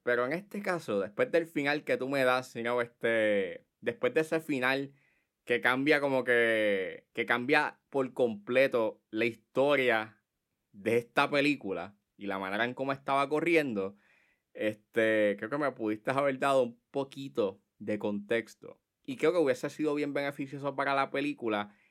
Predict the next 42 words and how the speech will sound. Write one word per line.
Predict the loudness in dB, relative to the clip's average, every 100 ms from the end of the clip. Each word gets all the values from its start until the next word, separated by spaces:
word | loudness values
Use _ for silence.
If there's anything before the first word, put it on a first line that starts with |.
| _
el | -6 -6 -2
que | -2
me | 0
hubieses | -2 -4 -4
dado | 0 2 0
un | -2 -2 0
detalle | 0 2 2 0 -2 -6 -12 _
del | -4 -4 -2
contexto | -6 -6 -4 -4 -4 -8
en | -12
el | -10
cual | -10 -12
transcurren | -14 -16 _ -6 -2 -2
los | 0
eventos | -2 -2 -6
de | -6
esta | -6 -4
película | -2 -4 -4 -4 -2
mucho | -4 -6 -2 0
antes, | -2 -4 -6 -6 -10 _ _ _ _ _
porque | -6 0
creo | 2 0
que, | -4 _
porque | -6 -4
creo | -4 -6
que |
hubiese | -4 -4
sido | -4 -6
mucho | -6 -6
más | -6 -6
efectivo. | -10 -12 _ -14 -14 -16 _
Porque | -2 -2 0 -2 0
el |
misterio | -4 -8 _ -2 -2
no | 0
hubiese | -4 -4 -10
sido | -6 -4 -2 -2
de | 0 2 2 -2 _ _ _ _ _ _ _ _
quiénes | -4 -2 -2
son | -4
estos | -4 -6 -6
personajes, | -2 -2 0 0 0 0 -6 -8